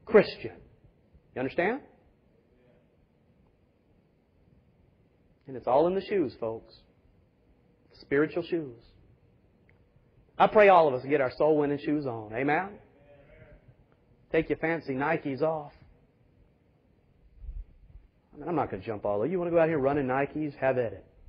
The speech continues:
But you better put your spiritual shoes on. Amen? And let's definitely get off these immodest shoes that are hurting you. I, I, I believe it's good to be wise. And I believe the Lord wants us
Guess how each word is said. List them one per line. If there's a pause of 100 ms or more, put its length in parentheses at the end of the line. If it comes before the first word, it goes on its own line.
(1200)
But
you
better
put
your
spiritual
shoes
on.
Amen? (1400)
And
let's
definitely
get
off
these
immodest
shoes
that
are
hurting
you.
I,
I,
I
believe
it's
good
to
be
wise. (2750)
And
I
believe
the
Lord
wants
us